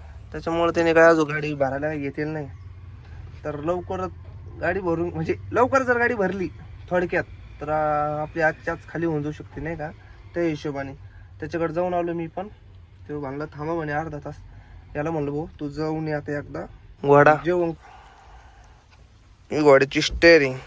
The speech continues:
इसका हँडल, नाही का? कमेंटमध्ये सांगा, नाही का? या म्हणजे आपलाच आहे. अये बाबा,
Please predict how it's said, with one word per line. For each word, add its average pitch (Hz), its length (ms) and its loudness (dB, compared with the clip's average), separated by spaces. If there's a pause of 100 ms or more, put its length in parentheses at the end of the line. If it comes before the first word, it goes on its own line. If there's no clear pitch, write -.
(680)
इसका - 300 2 (360)
हँडल, 160 300 8
नाही 175 160 4
का? 127 120 -8 (760)
कमेंटमध्ये 151 440 -2
सांगा, 139 340 -8
नाही 160 140 -4
का? 139 140 -8 (1200)
या 139 160 0
म्हणजे 135 180 -2
आपलाच 156 400 0
आहे. 160 80 0 (2500)
अये 135 240 8
बाबा, 135 300 4